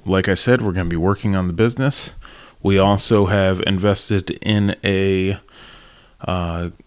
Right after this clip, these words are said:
small cottage around a lake. And I will be,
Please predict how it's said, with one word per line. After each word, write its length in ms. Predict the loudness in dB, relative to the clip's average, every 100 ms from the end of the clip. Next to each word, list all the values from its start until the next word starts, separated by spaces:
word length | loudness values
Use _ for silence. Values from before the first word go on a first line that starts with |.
| _ -6
small 320 | 0 2 2
cottage 640 | 2 2 2 -2 -6 -8 -4
around 380 | -2 0 0 0
a 40 |
lake. 420 | 0 0 0 -4 -20 _ _ -20 -20 -20 -20 _ _ _ _ _ 0
And 680 | 2 4 4 4 2 2 -2 -6 -20 _ -20 _ _
I 160 | 0 2
will 320 | 4 2 2
be, 540 | 2 2 2 2 2